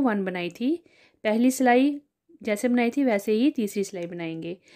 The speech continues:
तीन फंदे हमने उल्टे बनाने हैं, धागा पीछे करके अगले फंदे को फिर से हमने दो बार धागा लपेट के सीधा बुन लेना है। तो इसी को रिपीट करते हुए जाना है चार चार फंदों पे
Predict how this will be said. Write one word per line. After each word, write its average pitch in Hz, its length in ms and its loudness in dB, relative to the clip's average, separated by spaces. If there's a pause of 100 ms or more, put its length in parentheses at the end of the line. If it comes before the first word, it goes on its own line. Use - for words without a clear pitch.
(200)
तीन 208 220 2
फंदे 220 320 2
हमने 226 300 0
उल्टे 190 280 0
बनाने 220 340 0
हैं, 269 240 4
धागा 185 280 0
पीछे 196 340 -6
करके 262 400 -2 (500)
अगले 208 240 2
फंदे 208 280 -2
को 208 100 0
फिर 240 160 2
से 277 180 2
हमने 262 380 4 (640)
दो 208 180 2
बार 202 180 2
धागा 190 220 -2
लपेट 185 320 -4
के 349 200 0
सीधा 190 360 0
बुन 160 140 -6
लेना 165 260 -10
है। 175 180 -16 (280)
तो - 60 -8
इसी 214 220 -2
को 262 120 4
रिपीट 247 260 2
करते 240 300 -4
हुए 233 220 2
जाना 220 240 -2
है 220 100 0
चार 220 200 -4
चार 220 180 -4
फंदों 220 300 0
पे 285 220 0